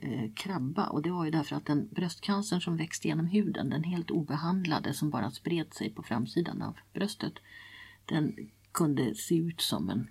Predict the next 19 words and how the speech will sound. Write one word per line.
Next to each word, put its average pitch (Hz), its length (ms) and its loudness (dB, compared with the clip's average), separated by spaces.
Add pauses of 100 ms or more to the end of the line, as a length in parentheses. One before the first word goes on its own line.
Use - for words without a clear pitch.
(120)
att - 120 -10
man 107 120 2
var 107 180 -2
antingen 147 300 0
biten 156 480 0
av - 120 0
en 120 200 -2 (120)
kräfta - 460 -4
eller - 200 -6
att - 140 -6
det - 80 -10
var - 220 -6
en, - 140 -6 (240)
hade 170 240 -6
en - 180 -4
form 151 400 0
av - 140 -6
en 139 100 -6
kräfta. - 380 -12